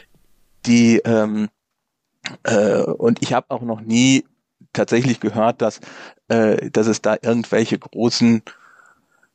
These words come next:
ähm, zivilrechtlichen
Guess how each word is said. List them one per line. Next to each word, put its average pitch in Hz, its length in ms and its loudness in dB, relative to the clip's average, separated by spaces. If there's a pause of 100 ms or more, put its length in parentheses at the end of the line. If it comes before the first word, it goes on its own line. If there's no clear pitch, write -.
(260)
ähm, 117 680 -2 (220)
zivilrechtlichen 117 1200 2